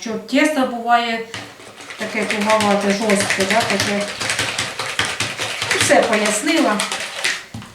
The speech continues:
В общем, так, мої хороші. Оце я тільки зняла. Думаю, це ж забула, що хліб же ж мені надо. І бистренько, щас хліб замісю і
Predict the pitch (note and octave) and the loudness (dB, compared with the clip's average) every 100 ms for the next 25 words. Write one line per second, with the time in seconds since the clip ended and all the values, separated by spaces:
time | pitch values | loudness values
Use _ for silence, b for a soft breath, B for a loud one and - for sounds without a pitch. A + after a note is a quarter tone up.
0 | - - - - G#3+ G3+ F#3 F3 F#3 F3 | -6 -4 -4 -10 -10 -8 -6 -8 -8 -10
1 | G3 G3 G3+ - - - - - - C#4 | -12 -12 -8 -2 0 0 -2 -4 -2 2
2 | C4+ C4 B3+ B3 - A3+ A3+ F#3 F3 - | 2 0 -2 -4 -4 -4 -4 -4 -6 -10
3 | B B B B _ G3+ G#3 A3+ C4+ C4 | B B B B _ -8 -2 0 2 0
4 | - - - G#3+ A#3+ B3 B3+ A#3 B3+ - | -2 -10 -14 -10 -8 -4 -4 -4 -6 0
5 | F4 F#4+ A3 G3+ G3 F#3+ F3 E3 F#3 F#3+ | 4 4 2 0 2 2 0 -4 -6 -8
6 | - - - - - _ _ _ _ A3+ | -10 -12 -14 -20 -20 _ _ _ _ -12
7 | G#3 D4+ - B3+ A#3+ B3+ C4+ - - - | -2 -2 -2 -6 -4 0 0 -2 -12 -12
8 | A#3+ - A3+ A#3 G3+ G#3+ G#3+ A3+ - D#4+ | -12 -8 -6 -4 -6 -8 -8 -8 -6 -6
9 | E4+ - - - - - - - | -6 -8 -16 -8 -2 -2 -2 -6